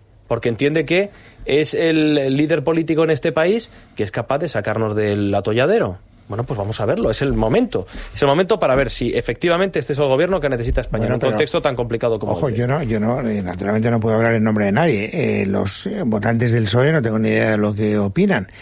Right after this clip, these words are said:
Speaker 2: pero que muchos militantes del psoe están aplaudiendo con las orejas, sí, porque tú y yo estábamos juntos en este estudio cuando escuchábamos a las doce y pico de la noche, en las puertas de la sede de Ferraz, el grito coreado por cientos de personas,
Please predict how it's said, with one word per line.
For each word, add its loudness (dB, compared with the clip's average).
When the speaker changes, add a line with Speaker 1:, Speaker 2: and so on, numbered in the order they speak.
Speaker 2:
pero 2
que -4
muchos 2
militantes 2
del 2
psoe 0
están 0
aplaudiendo 2
con 0
las -4
orejas, 0
sí, 2
porque -2
tú -2
y 0
yo 2
estábamos -2
juntos 0
en 0
este -2
estudio 2
cuando -2
escuchábamos 0
a 0
las 0
doce 2
y 0
pico 0
de 4
la 2
noche, 2
en -4
las -2
puertas -2
de 2
la 2
sede 2
de 2
Ferraz, 2
el 0
grito 0
coreado 0
por -2
cientos 0
de 2
personas, 0